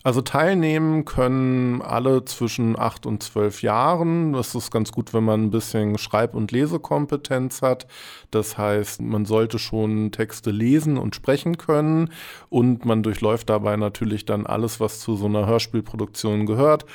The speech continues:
Das heißt, wir müssen erst eine Idee entwickeln, dann erstellen wir ein Skript, dann proben wir das. Dafür ist dann auch die theaterpädagogische Unterstützung dabei.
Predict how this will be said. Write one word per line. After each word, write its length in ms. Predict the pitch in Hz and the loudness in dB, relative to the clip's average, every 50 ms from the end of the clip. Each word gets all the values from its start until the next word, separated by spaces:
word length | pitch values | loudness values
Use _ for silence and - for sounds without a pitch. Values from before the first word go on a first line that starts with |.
| - - - - - | -20 -20 -20 -18 -4
Das 220 | - 110 104 - - | -2 -2 -2 0 0
heißt, 340 | 113 107 110 107 - - - | 0 0 0 -2 -4 -4 -2
wir 80 | 110 | 0
müssen 240 | 107 107 104 - 107 | 2 2 0 0 -2
erst 280 | 101 98 98 - - - | -4 -4 -6 -6 -4 -2
eine 180 | 107 107 104 | 0 0 0
Idee 380 | 104 - 110 101 123 123 135 143 | 0 -2 -2 0 2 2 4 4
entwickeln, 680 | 139 117 110 - 120 120 120 - 127 120 117 117 117 - - - - - - - | 2 0 0 0 -2 -2 0 0 2 2 4 2 2 0 -4 -12 -20 -20 -6 -2
dann 220 | - 101 101 98 | 0 2 2 2
erstellen 480 | 101 104 95 - - 104 101 98 101 101 | 0 -2 -2 0 0 0 2 2 2 2
wir 100 | 101 101 | 0 0
ein 140 | 104 104 - | -2 -2 -4
Skript, 480 | - - - 151 160 156 160 160 - - - - - - _ _ | -6 -4 0 2 2 2 0 -4 -18 -18 -20 -20 -20 -20 _ _
dann 420 | - 104 98 104 104 104 104 110 | 0 0 2 2 2 2 0 0
proben 440 | 98 - - 143 143 143 147 139 127 | -2 0 2 4 4 4 4 2 4
wir 140 | 131 127 120 | 4 4 4
das. 320 | 113 123 117 120 - - | 4 2 2 2 0 -2
Dafür 380 | - - 101 101 - - 117 117 | -4 -2 -2 -2 -2 -4 -4 -4
ist 160 | 110 - - | -4 -4 -2
dann 140 | 104 101 98 | -2 -2 -2
auch 220 | 95 101 98 - | -2 -2 -4 -4
die 280 | - - 104 101 101 95 | -4 -4 -2 -2 -2 -2
theaterpädagogische 1080 | - - 107 104 104 104 - 104 101 - 107 101 101 101 101 107 107 107 107 - - 110 | -4 -4 -2 -2 -2 0 -2 -2 -2 -2 -2 -2 0 0 0 0 0 0 -2 -2 -2 -2
Unterstützung 640 | 107 98 113 - - 180 180 - - 147 143 135 | -2 -2 -2 -2 -2 -2 -2 -2 -2 -2 0 2
dabei. 520 | 131 127 123 120 127 120 117 120 120 117 | 2 2 2 2 0 2 2 2 2 0